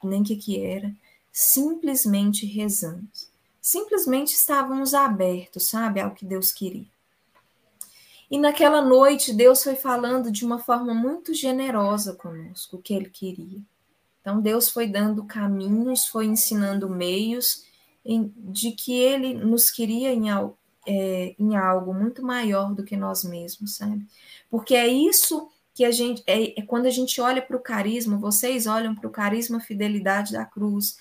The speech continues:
eu olho pro carisma Filho da Misericórdia, eu percebo que é um, que é um carisma mais alto do que nós, né, membros. Então, é um desejo maior do coração de Deus. E hoje,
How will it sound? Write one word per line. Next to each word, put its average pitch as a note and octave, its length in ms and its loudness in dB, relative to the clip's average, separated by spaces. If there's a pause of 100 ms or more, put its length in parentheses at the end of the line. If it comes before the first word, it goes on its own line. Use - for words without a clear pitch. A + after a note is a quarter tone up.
(380)
eu A3 140 4
olho A#3 280 8
pro A#3 160 -6
carisma A#3 460 -2
Filho A3 280 -6
da A3 100 -2
Misericórdia, G#3+ 720 -2
eu G3+ 80 -6
percebo A3 400 -2
que - 80 -8
é A3+ 80 0
um, A#3 180 -2 (220)
que - 160 -6
é A3+ 80 2
um A#3+ 120 0
carisma A#3 640 2 (200)
mais A3+ 440 0
alto C#4 320 2
do A3+ 120 -6
que - 140 -10
nós, E3+ 360 -8
né, F#3+ 280 -10
membros. F3 720 -6 (720)
Então, C#4+ 520 2 (600)
é B3+ 260 8
um C4+ 180 2
desejo C4+ 480 4
maior B3+ 480 2
do A#3 100 -2
coração G#3+ 420 -2
de G3 120 -4
Deus. F#3+ 260 -2
E G#3+ 100 0
hoje, A#3 600 2